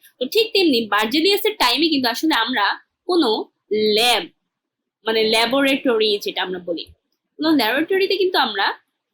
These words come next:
এই অর্গানিক কম্পাউন্ডগুলো তৈরি করতে পারতাম না। এই যে জীবদেহের ভিতরে আমরা যে জিনিসগুলো পাই, এগুলো কিন্তু আমরা ল্যাবরেটরিতে তৈরি করতে পারতাম না, ঠিক আছে?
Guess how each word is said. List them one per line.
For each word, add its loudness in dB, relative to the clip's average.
এই 2
অর্গানিক 2
কম্পাউন্ডগুলো 0
তৈরি 2
করতে 0
পারতাম -12
না। -20
এই -10
যে -4
জীবদেহের 0
ভিতরে 0
আমরা 2
যে 2
জিনিসগুলো -4
পাই, -4
এগুলো -4
কিন্তু 0
আমরা 0
ল্যাবরেটরিতে -4
তৈরি -4
করতে -8
পারতাম -4
না, -2
ঠিক -6
আছে? -12